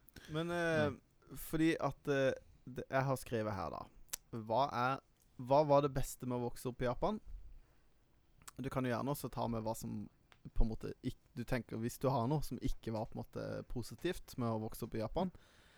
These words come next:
Speaker 1: Og hva er det du har på en måte med deg i ryggsekken din, eller hva er det, hvilken bagasje har du som japaner,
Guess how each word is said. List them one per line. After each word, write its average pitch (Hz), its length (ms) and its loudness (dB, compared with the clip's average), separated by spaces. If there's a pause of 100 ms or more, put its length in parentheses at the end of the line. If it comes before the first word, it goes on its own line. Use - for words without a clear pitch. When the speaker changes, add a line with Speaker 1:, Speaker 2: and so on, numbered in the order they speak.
(840)
Speaker 1:
Og 147 280 4 (180)
hva 143 280 4
er 156 40 8
det 156 160 2
du 151 220 4
har 139 160 4
på - 80 -6
en 139 80 0
måte 139 100 -2
med 127 260 2
deg 131 200 6
i 127 140 0 (100)
ryggsekken 123 500 -6
din, 156 220 0
eller 120 180 0
hva 127 160 6
er 127 120 2
det, 117 60 -6
hvilken 135 480 -2
bagasje 127 520 2
har 117 260 0
du 127 140 2
som 123 480 2
japaner, 131 560 2